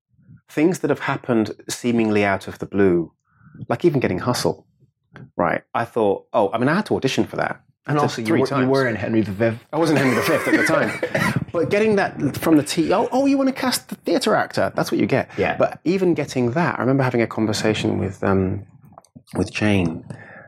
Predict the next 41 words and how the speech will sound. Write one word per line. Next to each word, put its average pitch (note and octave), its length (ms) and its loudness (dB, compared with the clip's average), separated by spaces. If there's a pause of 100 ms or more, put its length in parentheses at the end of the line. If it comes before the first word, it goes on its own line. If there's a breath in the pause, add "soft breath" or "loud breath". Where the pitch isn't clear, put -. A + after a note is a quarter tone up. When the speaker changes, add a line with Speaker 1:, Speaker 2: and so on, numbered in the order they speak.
(200)
Speaker 1:
um, F#2+ 560 0
Featherstone, F2+ 540 -4 (160)
who, F#2 320 2
who's - 160 0
now G2 120 4
running F#2 200 2
a - 20 -2
different - 260 -4
company, - 280 -4
but - 180 -4
was, F2+ 240 0
was, - 260 0
um, E2+ 280 -2
the - 100 -12
producer - 380 0
on D#2 100 0
that. D#2+ 220 -4 (640 loud breath)
And A2 320 2 (400)
I B2+ 60 0
did F3+ 120 4
say - 140 -4
to - 100 -6
her, C#3+ 140 -2
"Well, - 180 2
you B2 140 2
know, G2 80 0
your G2+ 100 0
third F#2 320 0
series - 340 0
in," F#2+ 100 0
I - 60 -4
just - 200 -4
said, - 120 -4
"How, C#4 440 0 (180)
how - 260 0
did A#3+ 220 -2
you G3+ 360 2 (480)
find," - 260 -2
you - 80 0
know, - 80 2
'cause - 180 -6